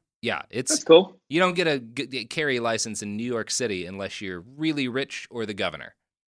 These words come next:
Speaker 2: Okay.
Speaker 1: Or the, or the, or the
Speaker 2: <laughs>
Speaker 1: really rich governor that it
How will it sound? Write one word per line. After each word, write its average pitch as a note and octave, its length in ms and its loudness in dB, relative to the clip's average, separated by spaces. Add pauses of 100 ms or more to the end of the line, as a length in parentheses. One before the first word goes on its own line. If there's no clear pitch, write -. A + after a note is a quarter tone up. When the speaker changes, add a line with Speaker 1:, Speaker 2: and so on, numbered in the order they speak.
(420)
Speaker 2:
Okay. - 320 4 (100)
Speaker 1:
Or G2 120 -4
the, A#2 120 0 (120)
or D#3+ 120 6
the, D#3+ 100 6
or E3 140 6
the C3+ 260 2
Speaker 2:
<laughs> - 80 -18
Speaker 1:
really C3+ 260 2
rich A2+ 280 -2
governor F2+ 360 -2
that E2+ 140 -10 (240)
it - 140 -14